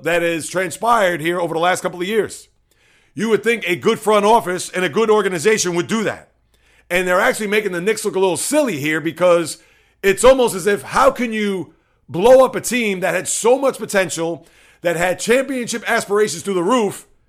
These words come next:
and then now it's fizzled like a firework that's been dumped in water? If they can't have this discussion, and again, if they haven't already completed this,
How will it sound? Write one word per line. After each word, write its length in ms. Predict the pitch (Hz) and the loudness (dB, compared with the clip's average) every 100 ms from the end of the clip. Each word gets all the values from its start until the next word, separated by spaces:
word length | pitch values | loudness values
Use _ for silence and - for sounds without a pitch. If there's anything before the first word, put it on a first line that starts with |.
| _ _ _ _ _ | _ _ _ _ _
and 140 | 180 185 | -4 -2
then 140 | 185 | -2
now 420 | 202 262 220 196 180 | 0 2 2 2 0
it's 160 | 190 - | -4 -2
fizzled 420 | 240 262 202 196 | -2 0 2 0
like 140 | 190 | 0
a 60 | 185 | -2
firework 720 | 220 247 226 175 135 - - _ _ _ _ _ - | 2 4 4 4 2 -2 -18 _ _ _ _ _ -4
that's 200 | 180 160 | -4 -2
been 280 | 175 165 | -4 -2
dumped 240 | 127 220 190 | 0 2 2
in 120 | 170 | 0
water? 340 | 180 160 - - _ _ _ _ _ _ _ _ _ _ _ _ _ _ _ _ _ _ _ _ - | 2 2 0 -12 _ _ _ _ _ _ _ _ _ _ _ _ _ _ _ _ _ _ _ _ -4
If 220 | 170 - | -4 0
they 180 | 226 302 | 0 0
can't 420 | 240 247 214 175 _ _ _ _ | 2 2 2 -4 _ _ _ _
have 280 | - 214 226 | -2 0 0
this 140 | 220 | -4
discussion, 560 | 160 - 214 208 214 214 | -8 -2 -2 0 -2 -2
and 120 | 175 | -4
again, 220 | 180 220 | 0 0
if 80 | 170 | 0
they 80 | 190 | 2
haven't 220 | 185 196 | 0 2
already 420 | 185 175 147 117 _ _ _ _ _ _ _ | -2 -2 -4 -6 _ _ _ _ _ _ _
completed 460 | 156 - 247 202 | -10 -2 0 0
this, 340 | 104 85 - | -4 -14 -18